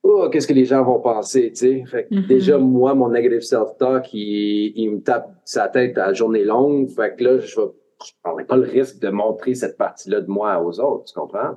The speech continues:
Speaker 1: Fait que
Speaker 2: Mm-hmm.
Speaker 1: fait que c'est, euh, c'est, c'est vraiment ça, c'est de plus avoir honte de ça. Tu sais, tu me l'as demandé avant d'être en onde, y a-tu des limites dans notre conversation ? Moi, aujourd'hui, y a plus de limites. Je suis ultra transparent, tu sais. Puis
Speaker 2: Mm-hmm.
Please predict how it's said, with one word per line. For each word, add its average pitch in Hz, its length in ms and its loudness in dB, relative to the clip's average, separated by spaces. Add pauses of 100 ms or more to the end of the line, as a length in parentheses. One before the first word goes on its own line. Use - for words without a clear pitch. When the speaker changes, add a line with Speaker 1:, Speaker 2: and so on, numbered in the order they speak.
Speaker 1:
Fait 196 100 0
que 196 60 2 (180)
Speaker 2:
Mm-hmm. 190 260 0 (540)
Speaker 1:
fait 95 140 0
que - 140 -14
c'est, 95 520 0
euh, 90 440 0
c'est, - 380 -4
c'est 98 160 -2
vraiment 101 340 0
ça, 101 240 0
c'est 82 440 0
de 98 100 0
plus 123 200 2
avoir 101 420 0
honte 95 160 -2
de 87 160 0
ça. 101 220 0
Tu - 140 -4
sais, 98 80 0
tu - 100 -6
me 95 60 2
l'as 95 100 2
demandé 95 340 2
avant 95 220 2
d'être 90 220 -2
en 87 180 0
onde, 98 360 -2 (100)
y 101 80 2
a-tu - 240 -4
des 98 120 2
limites 98 380 0
dans 98 120 -2
notre 92 120 -4
conversation ? 92 720 0
Moi, 98 160 2
aujourd'hui, 95 300 0
y - 20 4
a - 20 -4
plus 139 180 2
de 107 60 -2
limites. 104 320 2
Je - 60 -12
suis - 140 -4
ultra 98 240 0
transparent, 90 540 0
tu - 180 0
sais. 95 60 4
Puis 87 280 0
Speaker 2:
Mm-hmm. 98 240 -2